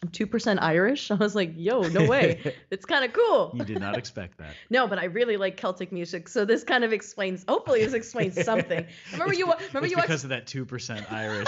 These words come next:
Speaker 2: that you like Celtic music.
Speaker 1: <laughs> Remember when you
Speaker 2: Nice.
Speaker 1: walked into my office and you're like, "Are you listening to Irish music?" I was like,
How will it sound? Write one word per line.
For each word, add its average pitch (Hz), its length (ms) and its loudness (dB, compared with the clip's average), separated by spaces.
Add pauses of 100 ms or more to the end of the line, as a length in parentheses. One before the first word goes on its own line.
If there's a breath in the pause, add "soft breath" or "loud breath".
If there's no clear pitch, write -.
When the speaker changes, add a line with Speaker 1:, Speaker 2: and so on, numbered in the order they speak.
Speaker 2:
that - 180 -2
you - 80 -4
like 539 180 -2
Celtic - 380 -8
music. 92 340 -10
Speaker 1:
<laughs> - 40 -20
Remember 277 240 0
when 339 140 -2
you 339 80 -4
Speaker 2:
Nice. - 40 -4
Speaker 1:
walked 226 180 -2
into 269 140 -12
my 226 140 -6
office 190 300 -8
and 226 60 -10
you're 208 80 -8
like, 180 160 -10
"Are 180 40 -10
you 190 100 -8
listening 277 280 -10
to 208 120 -6
Irish - 300 -6
music?" 208 260 -8
I 214 40 -8
was 190 100 -6
like, 190 160 -6